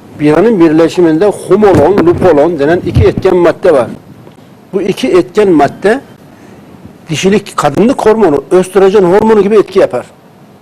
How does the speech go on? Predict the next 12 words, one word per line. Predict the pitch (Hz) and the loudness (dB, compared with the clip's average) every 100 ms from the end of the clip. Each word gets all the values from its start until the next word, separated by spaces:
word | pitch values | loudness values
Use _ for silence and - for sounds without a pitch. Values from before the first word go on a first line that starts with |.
| - | -6
Ne | 185 214 | -2 0
demek? | 185 233 - - - - - - - - - - - - | 2 0 -2 -18 -20 -20 -20 -20 -20 -20 -20 -20 -20 -6
Bira | 147 220 | 0 2
içenin | 220 233 180 131 | 2 0 0 -2
göğüsleri | 123 180 185 185 202 175 | 0 2 2 0 -2 0
büyür | 185 120 - | -2 -2 -4
erkeklerin. | 131 - - 110 - - - - - - - - - - - - - - - | -4 -4 -6 -8 -10 -20 -20 -20 -20 -20 -20 -20 -20 -20 -20 -20 -20 -20 -8
Cinsel | 156 185 202 196 | 0 0 2 2
organı | 196 180 214 | 2 2 0
küçülür. | - - 156 110 - _ - - - _ | -2 -8 -12 -12 -20 _ -20 -20 -20 _
Testisi | - 185 185 170 208 | -2 -2 -2 -8 -8
küçülür. | - - 139 | -8 -6 -6